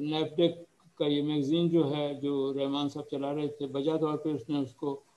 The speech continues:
represent किया, लेकिन उसमें, जैसे मैंने बताया, सिनेमा द वर्ल्ड over, बाहर की ख-, खबरें जो हैं, फिल्म की, वो भी उसमें शामिल करते थे और color photographs भी हुआ करती थी उसमें। चुनाचे मैं,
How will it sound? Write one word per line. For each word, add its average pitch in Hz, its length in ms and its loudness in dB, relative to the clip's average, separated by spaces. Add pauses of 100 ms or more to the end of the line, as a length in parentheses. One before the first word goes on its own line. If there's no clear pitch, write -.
(320)
represent 143 560 -2
किया, 151 180 -2
लेकिन 147 260 -2
उसमें, 143 240 -6
जैसे 143 240 -4
मैंने 143 200 0
बताया, 139 360 -2
सिनेमा 151 340 -2
द 151 40 0
वर्ल्ड 147 340 2
over, 156 400 2 (400)
बाहर 135 240 0
की 147 280 4
ख-, 120 440 -6
खबरें 151 320 -2
जो 151 140 0
हैं, 147 300 -4 (460)
फिल्म 160 200 6
की, 156 160 4
वो 156 180 4
भी 156 160 4
उसमें 147 220 -4
शामिल 143 300 -2
करते - 360 -2
थे 143 240 -6 (560)
और 139 400 -2
color 156 160 2
photographs 151 560 0
भी 165 60 4
हुआ 147 180 2
करती 143 380 -6
थी 143 100 -2
उसमें। 143 320 -8 (760)
चुनाचे 156 600 0
मैं, 160 460 2